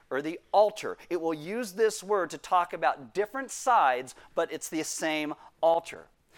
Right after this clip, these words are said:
And so when Genesis is stating that God created human beings as an image of him, he's saying he did that in two equal parts. Side by side, no inequality. They're not identical. We have different gifts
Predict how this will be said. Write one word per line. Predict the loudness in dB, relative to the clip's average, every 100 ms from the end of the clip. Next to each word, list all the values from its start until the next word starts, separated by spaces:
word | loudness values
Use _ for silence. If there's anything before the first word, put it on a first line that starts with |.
| -12
And | -6
so | -2
when | 0 -2 -4
Genesis | -2 -2 -2 -4 -4
is | -10
stating | -2 -2 -2 -2
that | -4 2
God | 6 6
created | 4 -2 -2
human | -6 -6
beings | -6 -6 -6 -8 -10 -8
as | -8
an | -6 -6
image | -4 -2
of | -4 -2
him, | -4 -4 -6 -12
he's | -12 -8
saying | -6 -6 -6
he | -6 -4
did | -4 0
that | 2 2 -2 -8
in | -6 -6 -8
two | -8 -4 -4 -4 -8 _ -10
equal | -8 -4 -4 -4 -6 _
parts. | -12 -12 -16 -20 _ _ _ _ _ _ -8
Side | 0 2
by | 2 0
side, | 2 2 2 -4 -12 -6
no | 0 0 0
inequality. | -4 -2 -2 -4 -14 _ _ _ _
They're | 0
not | 2 2
identical. | 2 2 2 2 -2 -6 -8 -10 -4
We | 0
have | 0 -2
different | -6 -8 -6
gifts | 0 2 2 -4